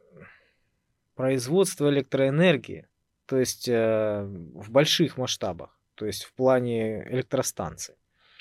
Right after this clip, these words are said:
То есть это альтернатива атомной эле-, энергетике.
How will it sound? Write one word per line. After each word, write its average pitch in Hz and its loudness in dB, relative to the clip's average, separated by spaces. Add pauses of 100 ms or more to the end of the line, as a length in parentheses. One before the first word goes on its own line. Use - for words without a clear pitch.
(220)
То 131 0
есть - 0 (140)
это 151 2
альтернатива 165 6 (400)
атомной 135 4
эле-, 117 -4
энергетике. 131 -4